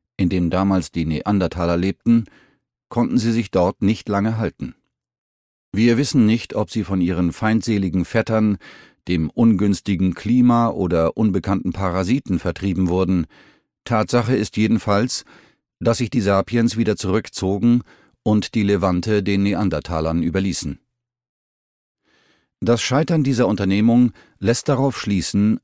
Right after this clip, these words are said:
dass sich das Gehirn der damaligen Sapiens strukturell ganz erheblich von unserem Gehirn unterschied. Sie sahen zwar äußerlich so aus wie wir,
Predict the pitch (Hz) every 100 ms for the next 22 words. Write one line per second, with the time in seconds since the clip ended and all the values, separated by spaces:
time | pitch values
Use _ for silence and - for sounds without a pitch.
0 | - 95 - 107 107 104 92 117 143 135
1 | 101 87 101 107 98 87 87 90 98 -
2 | 104 113 110 - - - 143 139 147 104
3 | 107 123 120 127 - 117 110 113 123 120
4 | 107 - 143 110 87 87 87 87 95 95
5 | 92 87 104 117 80 - _ _ _ _
6 | _ _ _ _ _ 87 110 104 120 123
7 | - 117 - 156 156 110 87 - 90 -
8 | 135 - 85 76 87 107